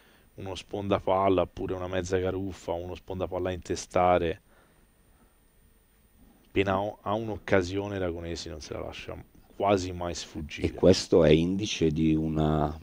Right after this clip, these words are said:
Speaker 2: elevatissima maturità di gioco a quest'età, fino a pochi anni fa impensabile.
Speaker 1: E guarda che ingresso che
Speaker 2: Che
Speaker 1: ricava!
Speaker 2: chiusura di
Speaker 1: Favoloso Maceri, favoloso!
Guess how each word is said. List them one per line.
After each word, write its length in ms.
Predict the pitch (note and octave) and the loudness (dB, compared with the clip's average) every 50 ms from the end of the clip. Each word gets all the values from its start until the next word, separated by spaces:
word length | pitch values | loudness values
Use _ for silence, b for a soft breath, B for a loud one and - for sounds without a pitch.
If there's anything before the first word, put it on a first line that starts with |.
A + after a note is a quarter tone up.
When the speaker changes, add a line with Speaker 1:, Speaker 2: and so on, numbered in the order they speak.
| - | -8
Speaker 2:
elevatissima 960 | - - D#2+ E2 D#2+ D#2 D#2 - - G2 F2+ E2+ - - - F2 E2 D#2+ D#2+ D#2 E2 D2+ - | -2 2 4 4 6 6 4 2 2 0 0 0 0 -2 -2 0 0 0 0 0 -2 -6 -6
maturità 500 | - D#2+ D2+ - E2+ E2 E2 D#2 - F2 | -4 -4 -4 0 0 0 2 4 4 4
di 100 | E2 F2+ | 4 2
gioco 320 | F2+ E2 E2+ D#2 D2+ - E2 | 0 0 -2 -2 0 0 -2
a 60 | D2+ | 0
quest'età, 640 | - - E2 D#2+ - - - D#2 - - D#2 B1 - - | 0 0 0 0 0 2 0 2 4 4 4 4 4 0
fino 200 | - - D2 C#2+ | -6 -8 -8 -8
a 40 | |
pochi 260 | - - D2+ D2 - D#2 | -6 -8 -6 -2 -2 -2
anni 220 | C2+ C#2 D2 D2 | 0 -2 -4 -8
fa 180 | D2 - - - | -8 -8 -8 -6
impensabile. 880 | C#2 C#2+ D2+ - C2+ B1+ C2 C#2+ - - - G1+ G1+ - - - - - - - _ _ _ _ _ _ _ _ _ _ _ _ _ _ _ _ _ _ - - | -6 -8 -6 -6 -6 -6 -6 -6 -4 -2 -2 -2 -2 -4 -8 -10 -10 -12 -16 -20 _ _ _ _ _ _ _ _ _ _ _ _ _ _ _ _ _ _ 0 4
Speaker 1:
E 140 | G#2 A2 A#2 | 4 4 6
guarda 460 | A2+ A2+ C#3 D3+ D#3 D#3+ D3+ D#3+ D#3+ | 8 12 12 12 12 12 12 10 10
che 160 | C3+ - D#3 | 10 12 12
ingresso 760 | E3 E3 D#3 D#3 C#3+ C#3+ E3 A3 C4 C4 - - - - B3 | 12 12 10 8 8 12 12 12 12 12 12 12 10 10 10
che 140 | F#3 C3+ F#3 | 12 12 12
Speaker 2:
Che 120 | E3 G3 | 12 12
Speaker 1:
ricava! 440 | G#3 A#3 G#3 F3+ G#3+ A#3+ A#3+ A3+ G#3+ | 12 12 12 12 12 12 12 12 12
Speaker 2:
chiusura 580 | G#3+ G#3 A#3 C4 B3+ - G3+ F3+ E3 D#3 D3+ C#3 | 12 12 12 12 12 12 12 12 12 12 12 12
di 300 | C3 C3+ C3 C3 B2 B2 | 12 12 12 12 12 12
Speaker 1:
Favoloso 840 | A#3 D#4 E4 - C#4+ C#4 C4+ C4+ B3+ C4 C4 A#3 F3+ - - A3+ G#3+ | 12 12 12 12 12 12 12 12 12 12 12 12 12 10 10 10 12
Maceri, 640 | G3+ G#3 G3+ F#3+ E3+ C#3+ - - D#3+ D#3 C#3+ C3 A#2 | 12 12 12 12 12 12 8 6 6 6 6 4 2
favoloso! 1400 | - - - B3 C#4 C#4+ B3+ - - D#3+ C#3+ F3+ B3 C4 G#3+ F#3+ A3+ A3+ F#3+ C#3+ - - D3 C3+ A#2 G#2+ G2+ | 2 8 12 12 12 12 12 12 8 6 10 12 12 12 12 12 12 12 12 10 6 4 4 4 4 4 0